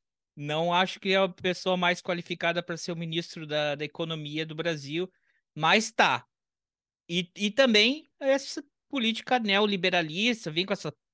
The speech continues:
pauta aí de, é só discurso pra enrolar, mas vamos lá.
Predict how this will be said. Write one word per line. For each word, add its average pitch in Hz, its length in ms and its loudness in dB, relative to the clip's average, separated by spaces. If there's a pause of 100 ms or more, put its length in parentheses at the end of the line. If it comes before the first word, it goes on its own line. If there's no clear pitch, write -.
(100)
pauta 170 360 4
aí 151 120 0
de, 143 320 -6 (500)
é 185 280 0
só 240 340 2
discurso 196 560 -4
pra 196 160 0
enrolar, 180 480 0
mas 175 260 -4 (800)
vamos 233 280 6
lá. 113 200 2